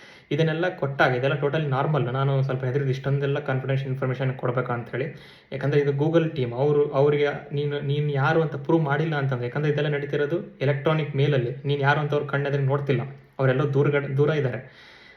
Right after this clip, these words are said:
ಅದಕ್ಕೆ ಅವ್ರಿಗೆ ಪ್ರೂವ್ ಮಾಡ್ಬೇಕಂದ್ರೆ ಇವೆಲ್ಲ ಕೊಡಬೇಕು, ಯಾವ ಮೊಬೈಲು, ಯಾವ ಮಾಡೆಲ್ಲು, ಯಾವ ಓ ಎಸ್ಸು, ಯಾವ ರಾಜ್ಯ ಎಲ್ಲ ಕೊಟ್ಟಾಗ ಅವರು ಹಿಂಗ, "ಓಕೆ, ಇವಾಗ ಕರೆಕ್ಟಾಗಿ ರಿಕವರಿ ಆಗಿದೆ" ಅಂತ ಹೇಳಿ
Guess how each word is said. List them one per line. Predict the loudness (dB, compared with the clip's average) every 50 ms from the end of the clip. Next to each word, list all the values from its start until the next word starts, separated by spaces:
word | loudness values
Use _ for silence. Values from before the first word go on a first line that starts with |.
| -10 -4
ಅದಕ್ಕೆ | -4 -2 0 0
ಅವ್ರಿಗೆ | 0 0 0 -2
ಪ್ರೂವ್ | 0 0 0 2
ಮಾಡ್ಬೇಕಂದ್ರೆ | 0 0 0 -2 -2 0 0
ಇವೆಲ್ಲ | 2 2 2 0
ಕೊಡಬೇಕು, | 0 0 0 0 2 2 0 0 0 -2 -4 -4 -6 -6 -4
ಯಾವ | 0 0 0 0 0
ಮೊಬೈಲು, | -2 -4 -2 0 2 2 4 4 4 4 4
ಯಾವ | 4 4 2 0 0
ಮಾಡೆಲ್ಲು, | 0 2 2 2 4 4 2
ಯಾವ | 2 2 2 2 4
ಓ | 4 6 4
ಎಸ್ಸು, | 4 2 0 -2 -2 -2 -2 -2 -2 -2
ಯಾವ | 0 2 2 2 2
ರಾಜ್ಯ | 0 0 -2 0 2 2
ಎಲ್ಲ | 2 2 2 -2 -2
ಕೊಟ್ಟಾಗ | -2 -2 -4 -4 0 0 0 0 0 -4 -6 -10 -16 -20 _ _ _ _ _
ಅವರು | 2 2 4 4 4 2
ಹಿಂಗ, | 2 2 0 2 2 0 0 0 0 -2 -4 -4
"ಓಕೆ, | -2 0 2 2
ಇವಾಗ | 4 2 2 0 -2 -2
ಕರೆಕ್ಟಾಗಿ | -2 -2 -2 0 0 0 2 2
ರಿಕವರಿ | 0 0 0 2 2 2
ಆಗಿದೆ" | 2 0 0 -2 -2 -2
ಅಂತ | -4 -6 -6 -4
ಹೇಳಿ | 0 0 2 2 0 -4 -6 -12 -16 -20 -20